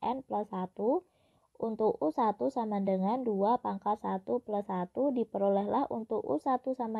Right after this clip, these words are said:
dengan empat. Untuk langkah kedua,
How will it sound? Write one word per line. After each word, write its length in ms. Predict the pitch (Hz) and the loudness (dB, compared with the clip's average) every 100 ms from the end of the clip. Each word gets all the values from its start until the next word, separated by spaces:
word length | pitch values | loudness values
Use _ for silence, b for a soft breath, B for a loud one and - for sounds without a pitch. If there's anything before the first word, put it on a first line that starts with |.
| 202 | -2
dengan 400 | 196 196 254 330 _ _ _ _ | -2 0 -2 -4 _ _ _ _
empat. 400 | 226 - 180 - _ _ _ _ _ _ _ _ _ _ _ _ _ _ _ _ _ _ | -10 -4 -4 -6 _ _ _ _ _ _ _ _ _ _ _ _ _ _ _ _ _ _
Untuk 320 | - 262 247 - | 0 2 2 4
langkah 400 | 277 262 247 - | 4 4 0 2
kedua, 560 | 233 220 208 175 190 | 0 2 2 4 4